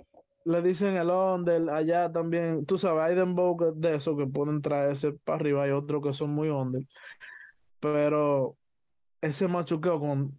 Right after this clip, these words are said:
es inevitable. Cuando tú lo pones donde sea, es inevitable que una gente no te lo cabecee o no te menee los hombros.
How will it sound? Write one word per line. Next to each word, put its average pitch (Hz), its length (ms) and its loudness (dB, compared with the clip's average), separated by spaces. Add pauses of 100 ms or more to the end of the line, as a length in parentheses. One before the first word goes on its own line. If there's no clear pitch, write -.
(120)
es 151 160 0
inevitable. 165 720 0
Cuando 135 300 -2
tú 151 140 0
lo 165 160 2
pones 160 340 0
donde 135 280 0
sea, 131 360 -2 (160)
es 135 160 -2
inevitable 143 720 0
que 139 80 -4
una 139 160 0
gente 135 300 -2
no 135 120 0
te 139 120 -2
lo 139 100 0
cabecee 135 520 0
o 139 120 0
no 135 160 -2
te 139 340 0
menee 131 400 -2
los 127 220 -2
hombros. 143 480 -2